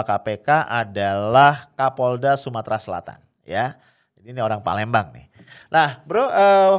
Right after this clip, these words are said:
Firly ini juga sempat menjadi deputi penindakan di K P K. Nah, kalau kita buka file-file lama ya, jejak digital, ternyata Firly Bahuri semasa menjadi, eh, deputi penindakan di K P K pernah memiliki beberapa catatan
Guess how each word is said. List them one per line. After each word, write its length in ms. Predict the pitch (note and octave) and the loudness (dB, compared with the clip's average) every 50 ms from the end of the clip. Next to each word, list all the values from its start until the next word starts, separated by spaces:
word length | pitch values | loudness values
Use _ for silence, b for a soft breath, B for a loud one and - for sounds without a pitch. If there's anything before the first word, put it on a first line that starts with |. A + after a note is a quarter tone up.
| F3+ - | 0 0
Firly 320 | - G3+ F#3+ F#3+ G3 G3 | 0 0 0 2 0 -2
ini 80 | G#3+ C#4 | -2 -4
juga 240 | A#3 F#3 D3 D3+ C#3+ | -4 2 4 4 4
sempat 320 | - - D3+ D#3 F#3 F#3 - D3+ | 4 2 0 0 0 0 0 -6
menjadi 240 | C#3 C3+ C3 C#3 | -6 -4 -4 -4
deputi 400 | D3 C3 B2+ B2 - C3+ C3 D3 | -2 -4 -4 -4 -4 -4 -6 -4
penindakan 560 | C#3 - C3 B2+ A#2+ A#2 A2 G#2+ - - B2+ B2 | -6 -6 -8 -6 -2 -2 -2 -2 -2 -4 -6 -8
di 80 | A2+ | -8
K 80 | - G2 F#2 | -8 -8 -8
P 160 | - F#2 F#2 - | -8 -12 -14 -14
K. 160 | - - - - _ _ _ _ b b b b b b b b - | -16 -18 -18 -20 _ _ _ _ b b b b b b b b -10
Nah, 80 | - - | -6 -2
kalau 160 | - - F#3 | -2 -2 -2
kita 160 | A#3 A#3+ C4 | 0 0 0
buka 400 | A#3 G3 F#3 F#3 - - - - | 2 2 0 2 2 2 2 2
file-file 640 | - - C#3 C#3 C#3 C3+ - C3 A#2+ A#2+ A#2 G#2+ - | 2 2 2 2 2 2 0 2 2 2 0 -2 -4
lama 480 | - A2+ A#2 G#2 F#2 F#2+ F#2+ A#2 F3+ G#3+ | -4 -4 -2 -2 -4 -6 -6 -6 -6 -6
ya, 160 | E3 A#2 A2+ | -6 -6 -8
jejak 320 | C3+ - A2 A2+ A#2+ - | -8 -10 -8 -8 -8 -8
digital, 640 | - A2+ G#2+ - F#2 D#2+ _ - A2+ C#3 F3 - G#3 b b b b b b | -8 -12 -14 -14 -18 -14 _ -2 0 0 0 -2 -4 b b b b b b
ternyata 560 | - - E3 E3+ F3+ F3+ F3+ F3+ A#3 A#3+ A#3 - | -8 -8 -4 2 2 2 4 6 6 6 6 6
Firly 240 | - F#3 E3+ E3+ | 4 0 0 0
Bahuri 480 | E3 D3+ C#3+ C3+ C#3+ C3 C3 D#3+ F#3+ F#3+ | 2 2 2 2 2 -2 -2 -2 -4 -4
semasa 480 | - - D3 C3+ C3+ C3 B2 - C#3+ C#3 | -4 -4 -4 -4 -4 -4 -2 -2 -2 -2
menjadi, 960 | C3+ C3+ C3+ C3 B2 A#2 B2 A#2+ A2+ A2 A2+ A#2 A#2+ C3+ C3 B2+ A#2+ A2 - | -2 -4 -8 -8 -8 -4 -2 0 0 0 -2 -6 -8 -6 -6 -6 -6 -6 -6
eh, 460 | G2 G#2+ G#2+ G#2+ G#2+ G#2 G2+ G2+ G2+ G#2+ A2+ | -6 -4 -4 -4 -4 -4 -6 -6 -8 -8 -8
deputi 320 | A#2+ A#2 - E3 - G3+ | -10 -8 -8 -6 -6 -6
penindakan 400 | F#3+ F3 C#3+ B2+ B2 A#2+ - A2+ | -6 -4 -6 -4 -4 -4 -4 -4
di 160 | A2+ A#2 A2 - | -6 -8 -6 -6
K 80 | G2 | -6
P 240 | - - G#2 G2 - | -6 -6 -10 -12 -10
K 400 | _ - D#3+ F3 F3+ F#3 - - | _ -4 -4 -2 -4 -6 -10 -8
pernah 320 | - - C#3+ D3+ E3 E3+ | -8 -8 -6 -6 -8 -8
memiliki 480 | D#3 C#3+ C3 C3 B2+ B2+ B2+ C3 E3 D3 | -8 -10 -8 -6 -6 -6 -6 -6 -6 -6
beberapa 560 | C3 B2+ B2 A#2 B2+ C3+ C#3 C3+ C3+ D3 D3+ | -4 -6 -4 -2 0 -2 -2 -2 -4 -6 -6
catatan 800 | - - C#3+ B2+ B2 - B2+ A#2 A2+ - - D3+ D3+ D#3 E3 - | -6 -6 -6 -6 -4 -4 -6 -6 -4 -4 -4 -4 -4 -6 -12 -20